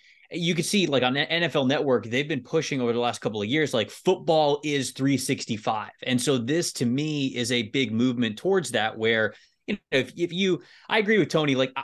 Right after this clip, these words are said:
I don't, I don't know how many juniors they're getting this year because of the process, but, like, in future years, maybe it's a little different, right?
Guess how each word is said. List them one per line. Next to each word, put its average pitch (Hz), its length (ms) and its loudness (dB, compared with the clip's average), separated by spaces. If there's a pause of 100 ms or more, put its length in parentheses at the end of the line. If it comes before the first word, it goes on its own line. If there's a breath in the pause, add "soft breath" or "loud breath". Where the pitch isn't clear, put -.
I 180 60 -2
don't, 185 140 0
I 185 40 2
don't 202 120 0
know 170 100 2
how 160 140 -2
many 156 160 -2
juniors 127 420 0
they're 117 120 0
getting 107 460 0 (280)
this 120 440 -2
year 104 240 0
because 104 280 -6
of 90 80 -12
the - 40 -12
process, 135 540 -2
but, 147 160 0
like, 151 280 0 (320)
in 131 160 2
future 247 420 2
years, 127 400 0
maybe 147 240 0
it's 135 120 -4
a 139 40 -6
little 131 140 -2
different, 120 380 -2
right? 127 260 0